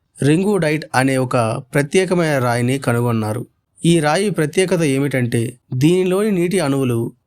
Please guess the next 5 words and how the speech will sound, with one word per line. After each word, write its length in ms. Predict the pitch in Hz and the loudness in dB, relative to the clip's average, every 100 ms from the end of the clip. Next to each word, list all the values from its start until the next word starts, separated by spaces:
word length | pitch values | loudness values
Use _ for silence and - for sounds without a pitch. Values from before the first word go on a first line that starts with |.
| - | -6
బంధించబడి 600 | 123 139 185 185 160 135 | 0 2 2 0 0 0
ఉంటాయి. 560 | 143 120 117 113 113 - - | 0 -2 0 -2 -2 -6 -2
అంటే, 500 | 135 175 156 117 123 - _ 127 | 0 2 0 0 -4 -10 _ 2
నదిలా 460 | 131 143 190 190 | 2 2 0 0
ప్రవహించకపోయినా 1120 | 180 139 151 170 160 160 135 123 127 120 110 | 0 0 0 0 -2 -2 -2 0 0 0 -4